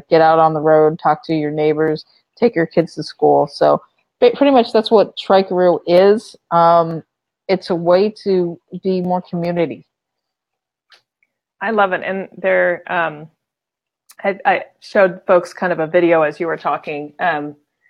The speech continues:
Speaker 2: and I'll link to the website. If you're interested in Trikaroo,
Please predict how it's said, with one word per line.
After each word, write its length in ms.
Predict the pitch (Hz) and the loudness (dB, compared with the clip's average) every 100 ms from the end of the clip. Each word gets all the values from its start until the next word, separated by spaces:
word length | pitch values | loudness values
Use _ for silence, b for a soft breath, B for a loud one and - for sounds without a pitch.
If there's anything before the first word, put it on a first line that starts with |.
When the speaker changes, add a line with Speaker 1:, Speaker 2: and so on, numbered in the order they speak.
| _ _ | _ _
Speaker 2:
and 120 | 196 | 0
I'll 140 | 214 226 | 2 4
link 200 | 240 233 | 2 2
to 80 | 220 | 2
the 80 | 214 | 4
website. 440 | 208 - 190 180 | 2 2 2 2
If 140 | 180 | 0
you're 100 | 233 | 0
interested 380 | 254 262 247 247 | 0 -2 -2 -2
in 100 | 226 | -2
Trikaroo, 840 | 208 185 170 156 147 143 156 233 | -2 -4 -4 -4 -4 -2 -4 -6